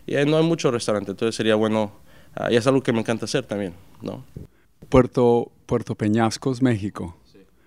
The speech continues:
Speaker 2: Y llévanos allá. ¿Cómo era Puerto Peñascos, México, en, eh, cuando Diego era un niño comiendo mariscos en el mar?
Speaker 1: Wow,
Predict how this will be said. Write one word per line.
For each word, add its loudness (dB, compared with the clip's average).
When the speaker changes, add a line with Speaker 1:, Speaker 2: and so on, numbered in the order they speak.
Speaker 2:
Y -8
llévanos 4
allá. 0
¿Cómo 4
era 2
Puerto -4
Peñascos, -4
México, -4
en, 0
eh, -6
cuando -2
Diego 0
era 0
un -2
niño 2
comiendo -2
mariscos -4
en -4
el -6
mar? -12
Speaker 1:
Wow, -2